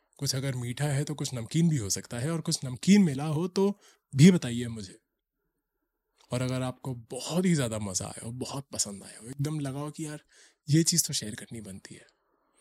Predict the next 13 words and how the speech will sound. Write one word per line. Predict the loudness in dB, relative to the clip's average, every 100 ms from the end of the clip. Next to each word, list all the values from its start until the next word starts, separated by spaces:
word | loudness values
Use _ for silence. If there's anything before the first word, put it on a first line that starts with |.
| _ _ _ _ _ _ -4
तो |
share | 0 4 4 4
कीजिएगा | 2 0 0 0 -4 -10
अपने | -12 -12 -10
जो | -8
आपके | -10 -12
अजीज | -10 -8 -4 -2 -2
हैं | -4 -8
लोग, | -14 -18 -16
उनके | -12 -8
साथ | -8 -6
share | -8 -10 -14
कीजिएगा। | -14 -10 -10 -14 -20